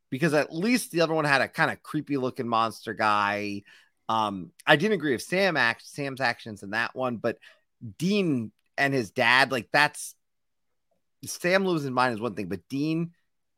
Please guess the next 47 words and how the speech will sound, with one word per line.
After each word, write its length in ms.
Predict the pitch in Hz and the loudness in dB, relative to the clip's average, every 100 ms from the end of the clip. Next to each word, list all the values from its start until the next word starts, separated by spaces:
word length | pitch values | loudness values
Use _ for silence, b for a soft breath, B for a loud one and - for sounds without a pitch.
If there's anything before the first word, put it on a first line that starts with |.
| _ - | _ -10
a-, 140 | - - | -6 -4
and 160 | 117 | -6
the 80 | 117 | -6
things 400 | - 151 160 - | -2 0 0 -6
he, 220 | 147 139 | -10 -10
he 140 | 120 139 | -6 -2
knows 160 | 139 123 | -2 0
about 120 | 127 | -2
his 100 | 107 | -2
dad, 300 | 123 117 113 | 2 2 2
his, 180 | 127 - _ _ - | -4 -12 _ _ -16
he 140 | 127 | -12
should 220 | 139 160 | -4 -2
have 100 | 117 95 | -2 -4
known. 240 | 76 65 _ _ _ | -10 -14 _ _ _
He 100 | 151 | -8
should 200 | - 160 | -2 -2
have 100 | 123 | -2
known, 220 | 113 107 | -2 -4
and 80 | 101 | -6
it 80 | 87 | -6
bugs 260 | 107 90 - | -6 -6 -10
me. 160 | 85 B B B - | -18 B B B 8
I 60 | |
had 80 | 185 | 10
a 80 | 151 | 10
hard 280 | 135 151 147 | 10 6 4
time, 260 | 135 117 | 0 2
honestly, 320 | 113 104 95 98 | 2 0 -4 -8
picking 280 | 120 101 | -8 -8
between 280 | 98 - 107 | -8 -8 -10
the 60 | 82 | -10
two. 260 | - 71 - b b b - | -12 -14 -16 b b b -2
Um, 420 | 120 113 95 90 - | 2 2 0 -4 0
but 100 | 127 | 2
I 80 | 107 | 0
think 220 | 135 117 | -4 -4
in 40 | |
the 80 | 117 | 0
long 300 | 113 110 110 | 2 2 2
run, 220 | 107 95 87 | 0 0 0
that 200 | 107 - | 0 0
episode 360 | 113 - - 87 | -6 -6 -8 -8
just 160 | 92 | -10
bugs 240 | - 85 - | -10 -12 -12
me 80 | 76 | -16
more. 220 | 65 | -16